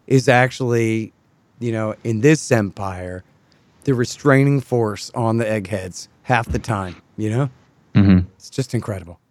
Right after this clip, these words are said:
Speaker 1: Sorry, hang on just one second. Hey, y'all, Scott Horton here for Tennessee Hot Sauce Company.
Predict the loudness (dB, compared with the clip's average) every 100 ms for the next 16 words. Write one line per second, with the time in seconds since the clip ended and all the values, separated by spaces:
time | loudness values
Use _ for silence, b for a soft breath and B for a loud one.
0 | _ _ _ _ _ -10 -8 -6 -6 -6
1 | -8 -10 -12 -12 -10 -12 -12 -16 _ _
2 | _ -2 0 0 -4 -4 -2 -4 -6 -6
3 | -8 -8 -10 -4 -4 -4 -6 -4 -2 -2
4 | -4 -8 -10 -8 -6 -8 -8 -18